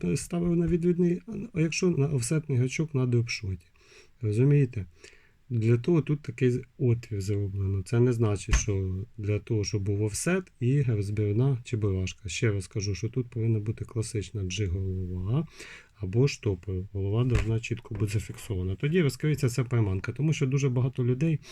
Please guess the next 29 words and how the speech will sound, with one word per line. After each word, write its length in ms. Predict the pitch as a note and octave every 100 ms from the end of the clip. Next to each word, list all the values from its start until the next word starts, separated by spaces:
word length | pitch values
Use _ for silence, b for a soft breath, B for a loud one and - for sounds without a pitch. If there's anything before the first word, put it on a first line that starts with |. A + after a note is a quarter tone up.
| B B B B B -
е, 100 | A2
розумієте, 540 | A2 A#2 D3 C3+ A#2+
е, 200 | A2 G#2
е, 960 | A2 A#2 B2 B2 A#2+ B2+ B2 A#2+ A#2+ B2+
ну, 260 | B2 B2+ C3
бачать 460 | G2+ F3+ F#3 B2 -
приманку, 500 | A#2 A2 G#2+ - A2
але 220 | B2+ D3+
не 80 | C3+
розуміють, 640 | A#2+ C3 C3 C#3+ A#2+ -
які 240 | A#2+ A2 C#3+
особливості, 720 | A#2+ A#2+ A#2+ C3+ A#2+ A#2+ B2
е, 240 | A#2 A2 A2+ A2+ A#2+ A#2+ A#2+ C#3
е, 360 | A#2 A#2+ A#2 B2
гри 360 | B2+ G2 C#3+ F3
і 160 | D#3
характеристики 720 | - A#2+ A#2 C#3+ D3 - C3 A#2+
в 40 |
неї 220 | C3 B2
закладені 640 | G#2+ A2+ D3 E3 D#3+ A#2+ A2+
при 220 | B2+ C3 -
використанні 800 | A2 A#2 A2 G#2+ - D3 C3+ G2+ -
того 320 | D3 D3 D3+
чи 280 | - A#2+ G#2+
іного 520 | G#2+ A#2 C#3 C3 B2 B B B
саме 440 | - B2 C3+ B2+ G#2+
грузила 520 | G#2+ G2 C3 D#3 B2
чи 160 | -
монтажу. 640 | A#2 A#2 A#2 A#2 F#2 F2+